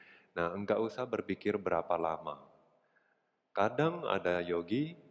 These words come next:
eh, langsung terang, ya, bahkan dia enggak ngelihat nimitta yang buram.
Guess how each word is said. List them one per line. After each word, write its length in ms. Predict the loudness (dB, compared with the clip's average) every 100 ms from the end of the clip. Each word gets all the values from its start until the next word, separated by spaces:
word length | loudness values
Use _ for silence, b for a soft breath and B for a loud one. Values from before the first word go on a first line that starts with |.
| -20 _ _ _
eh, 300 | -20 -20 -14
langsung 400 | -8 -8 -8 -10
terang, 320 | -4 -4 -4 -10 -20 _ _
ya, 160 | -14 -6
bahkan 320 | -4 -2 -2
dia 160 | 0 0
enggak 240 | 0 0
ngelihat 320 | 0 -2 -2 -6
nimitta 320 | -8 -8 -6
yang 160 | -6 -4
buram. 320 | -2 -2 -2